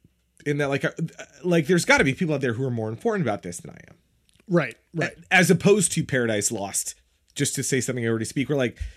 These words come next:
Speaker 1: here's this, like, weird goth metal band from the U K where, like, in America, I am in, I am in the upper point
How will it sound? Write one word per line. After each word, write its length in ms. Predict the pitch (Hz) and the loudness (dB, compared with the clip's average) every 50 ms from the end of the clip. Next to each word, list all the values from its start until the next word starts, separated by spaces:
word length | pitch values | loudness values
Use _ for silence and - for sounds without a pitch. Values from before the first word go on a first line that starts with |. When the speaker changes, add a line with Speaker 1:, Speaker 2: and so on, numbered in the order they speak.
| - _ | -16 _
Speaker 1:
here's 260 | - 175 175 160 - | -2 2 2 2 4
this, 160 | 160 151 - | 2 0 0
like, 140 | 160 139 117 | 0 -2 -2
weird 240 | 123 135 143 135 120 | 0 0 0 0 0
goth 300 | 107 123 120 131 139 - | -2 -4 -4 -4 -4 -2
metal 240 | 139 120 110 104 98 | -2 -2 0 0 -2
band 360 | 104 101 98 98 101 98 95 | -2 -2 -2 -2 -4 -6 -8
from 140 | - 113 107 | -8 -6 -6
the 80 | 101 107 | -4 -4
U 120 | 110 110 | -4 -4
K 180 | - - 117 95 | -4 -4 -6 -4
where, 140 | 95 101 101 | -4 -4 -4
like, 240 | 98 95 - - _ | -4 -4 -6 -8 _
in 120 | - 208 185 | 0 2 4
America, 580 | 180 160 170 190 190 170 147 - 131 117 110 - - | 4 4 4 4 4 4 4 2 2 0 0 0 -2
I 120 | 135 156 | 0 2
am 160 | 170 165 156 151 | 4 4 4 4
in, 260 | 147 139 135 135 - - - | 2 0 -2 -4 -6 -10 -6
I 120 | 131 143 156 | -2 0 2
am 240 | 160 156 147 147 143 - | 4 4 2 0 -2 -4
in 520 | - 151 135 139 135 131 127 123 113 101 - - _ _ _ - | -2 0 0 0 0 0 -2 -2 -4 -6 -8 -14 _ _ _ -14
the 260 | 123 113 139 - - | -8 -6 -4 -4 -2
upper 260 | 143 127 - 139 123 | -4 -4 -2 -4 -4
point 340 | 117 - - 156 135 127 - | -4 -4 -4 -4 -4 -4 -6